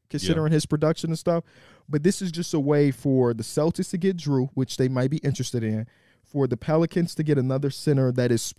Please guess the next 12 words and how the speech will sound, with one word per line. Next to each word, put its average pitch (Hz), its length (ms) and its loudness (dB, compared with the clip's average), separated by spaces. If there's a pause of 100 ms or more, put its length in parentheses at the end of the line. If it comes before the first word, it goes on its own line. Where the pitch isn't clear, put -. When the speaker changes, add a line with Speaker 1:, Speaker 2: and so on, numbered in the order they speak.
Speaker 1:
trustable 139 640 2
come 120 160 -2
playoff 139 360 2
time. 139 360 0
Of - 180 -8
course, 127 240 2
there's 120 180 -2
always 120 280 2
questions 123 340 -2
about 110 160 -2
his - 140 -8
health. 139 220 2